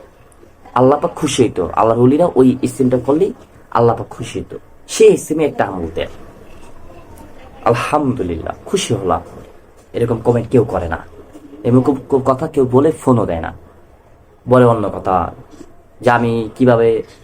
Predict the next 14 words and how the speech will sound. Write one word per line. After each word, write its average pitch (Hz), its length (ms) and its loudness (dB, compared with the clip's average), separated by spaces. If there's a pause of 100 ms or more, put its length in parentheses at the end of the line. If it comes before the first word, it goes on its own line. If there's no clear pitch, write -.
(360)
লাখ 143 220 0
লাখ - 160 0
টাকা 110 200 0
কামাইতে 104 320 0
পারবো, 101 360 0 (360)
আমাকে 107 260 2
হেই 123 160 6
দোয়া 113 220 4
দেন, 95 260 0 (520)
কোটি 160 220 4
কোটি 147 180 2
টাকার 127 260 4
মালিক 120 280 2
হবো, 107 240 -2